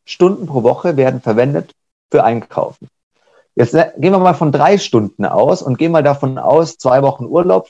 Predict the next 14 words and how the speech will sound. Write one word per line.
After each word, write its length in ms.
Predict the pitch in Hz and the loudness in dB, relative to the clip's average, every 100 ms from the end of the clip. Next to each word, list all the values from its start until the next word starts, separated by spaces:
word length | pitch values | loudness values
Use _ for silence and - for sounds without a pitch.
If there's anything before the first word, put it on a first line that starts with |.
| _ | _
fünfzig 720 | - 202 240 - - 190 190 123 | 0 0 -2 -16 -8 -6 -4 -2
Wochen 320 | 131 - 175 | -2 -2 -10
im 220 | - 107 | -8 -4
Jahr. 280 | 95 92 - | 0 0 -2
Das 140 | - | -4
heißt, 200 | 143 139 - | -6 -4 -2
einhundertfünfzig 1600 | 131 190 262 202 214 190 156 _ _ - 254 - _ 226 214 - | 0 0 -2 -4 -2 -2 -6 _ _ -2 -2 -4 _ -8 -8 -8
Stunden 540 | - 190 160 - 120 | -2 -2 -2 -6 -4
geht 420 | 139 139 139 147 _ - | -4 0 0 -2 _ -2
der 80 | |
Deutsche 360 | 110 127 - 151 | 0 0 0 -4
einkaufen 380 | 120 - - - _ _ - | -4 -6 -10 -10 _ _ -6
im 180 | 117 120 | -2 0
Jahr. 380 | 160 98 - | 0 0 -4